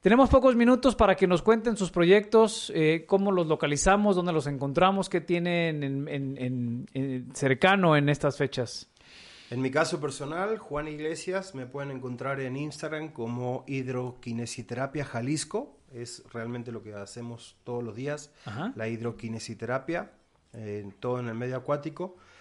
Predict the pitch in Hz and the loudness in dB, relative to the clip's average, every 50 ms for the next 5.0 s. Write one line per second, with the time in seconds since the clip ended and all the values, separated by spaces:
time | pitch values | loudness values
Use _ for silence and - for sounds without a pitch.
0 | _ _ _ _ - - 120 120 117 117 - - 127 135 147 160 180 170 165 - | _ _ _ _ -16 -12 -8 -8 -8 -8 -8 -8 -6 -4 -4 -2 -4 -4 -4 -6
1 | 180 175 180 180 - 170 156 143 - 139 107 123 131 131 127 120 - - 151 151 | -6 -4 -4 -4 -4 -4 -4 -4 -6 -8 -8 -8 -8 -8 -8 -8 -6 -6 -6 -6
2 | 156 160 160 151 143 139 123 117 120 117 - - 123 127 135 143 151 156 151 - | -4 -4 -6 -6 -6 -8 -8 -8 -8 -10 -10 -10 -8 -8 -6 -6 -6 -8 -10 -10
3 | _ - 139 139 139 143 143 143 147 147 147 - - 123 120 113 - 131 131 - | _ -4 -2 -2 -2 0 0 -2 0 -2 -2 -4 -4 -6 -8 -8 -6 -8 -8 -8
4 | - - - 156 139 123 123 123 117 - 113 117 127 131 127 - 113 101 101 | -10 -8 -6 -6 -4 -4 -4 -6 -6 -6 -6 -6 -6 -6 -8 -10 -16 -16 -18